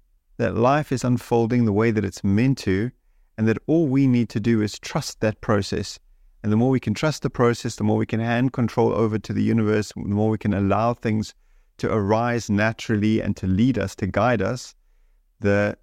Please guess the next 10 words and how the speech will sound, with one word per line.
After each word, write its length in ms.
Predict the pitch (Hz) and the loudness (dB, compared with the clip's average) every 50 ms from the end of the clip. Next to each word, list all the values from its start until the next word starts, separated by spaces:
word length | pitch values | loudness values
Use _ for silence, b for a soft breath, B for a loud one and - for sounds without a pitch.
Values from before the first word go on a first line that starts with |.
| _ - | _ -10
the 120 | - - - | -10 -8 -2
easier 420 | - 120 135 143 - - 127 120 117 | 0 0 0 0 0 0 0 2 2
it 100 | 113 - | 0 0
is 220 | 117 123 110 - | 0 -2 -2 -2
then 200 | - 104 101 101 | -2 0 0 0
for 200 | 95 - - 104 | -2 -2 -2 0
us 340 | 101 104 107 107 - - - - _ _ _ _ _ _ _ _ _ - | 0 0 0 -2 -4 -10 -14 -16 _ _ _ _ _ _ _ _ _ -12
to, 400 | - - 113 104 101 104 101 98 _ _ _ _ _ _ _ _ _ _ _ _ - | -4 -2 0 2 2 0 0 -2 _ _ _ _ _ _ _ _ _ _ _ _ -10
to 120 | - 120 | -8 -6
stay 680 | 110 - - - - 131 127 123 123 127 127 127 123 120 | -6 -6 -6 -2 0 2 2 2 2 2 2 2 0 0